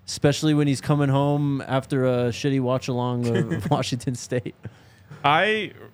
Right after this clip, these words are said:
Speaker 2: just recently tried out the, um,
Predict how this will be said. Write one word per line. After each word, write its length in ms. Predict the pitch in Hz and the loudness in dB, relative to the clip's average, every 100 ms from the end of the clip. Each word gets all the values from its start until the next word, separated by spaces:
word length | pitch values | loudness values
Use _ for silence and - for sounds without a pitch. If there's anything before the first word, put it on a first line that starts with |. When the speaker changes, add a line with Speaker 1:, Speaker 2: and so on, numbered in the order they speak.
| - 127 | -14 -6
Speaker 2:
just 280 | 170 175 143 | -2 -2 -4
recently 840 | 139 160 160 123 127 120 120 117 - - _ _ _ - | -4 -4 -4 -4 -2 0 -2 -4 -10 -20 _ _ _ -14
tried 320 | - 147 135 | 0 2 2
out 300 | 131 131 113 | 2 0 -2
the, 420 | 127 123 120 120 113 | -4 -2 -2 -2 0
um, 580 | 107 101 95 92 92 | 0 -2 -4 -6 -10